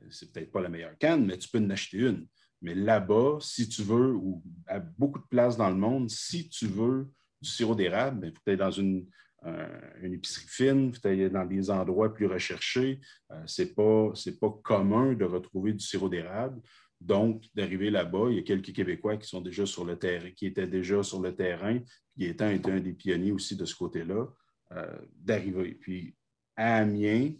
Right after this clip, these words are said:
où il s'est établi, où les mar-, l'un des plus gros marchés qu'il y a en, en France, euh, il s'est installé là-bas,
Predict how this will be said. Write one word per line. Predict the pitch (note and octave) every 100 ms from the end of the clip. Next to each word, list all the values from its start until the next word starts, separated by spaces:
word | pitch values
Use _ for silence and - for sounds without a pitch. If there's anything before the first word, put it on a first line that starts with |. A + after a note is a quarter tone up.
| -
où | G#2+
il | G#2 G2
s'est | -
établi, | G#2 G#2+ G#2 F#2 F2+ G2+ B2
où | A2 F#2+
les | F#2 G2+
mar-, | G#2 G2+
l'un | G#2 A2+
des | A2
plus | G2 G#2
gros | G#2 A2
marchés | G#2 F#2 - A2+
qu'il | A2 G2+
y |
a | G#2
en, | F#2+ F2+ E2 - - - _
en | F2 E2+
France, | - F2+ G#2+ D3+ - - - _ -
euh, | F2 E2 E2 D#2+ E2+ F#2 F#2+ - - _ _
il | F#2+
s'est | - G2 G2+
installé | G2 - F2+ G2+
là-bas, | G2+ E2+ G2+ A2+ A#2+